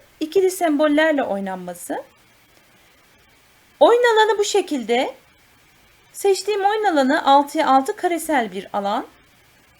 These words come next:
Ama dikdörtgensel de olabilir. Yani bunun bir standardı yok açıkçası.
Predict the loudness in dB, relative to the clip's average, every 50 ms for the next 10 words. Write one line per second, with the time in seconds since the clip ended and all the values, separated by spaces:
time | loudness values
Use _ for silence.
0 | _ _ _ _ _ _ _ _ _ _ _ _ _ _ 0 0 2 2 2 0
1 | 0 -2 -4 -4 -2 -2 -2 -2 0 0 0 0 0 0 0 0 0 2 2 0
2 | -2 0 0 -2 -2 -2 -6 -8 -8 -8 -10 -12 -18 _ -10 -6 -4 -4 -4 -2
3 | -2 -2 -2 -2 -4 -6 -8 -10 -6 -2 0 0 2 4 4 4 4 2 -2 -6
4 | -6 -4 -6 -6 -8 -12 -14 -14 -18 -20 _ -14 -14 -14 -12 -12 -10 -10 -10 -10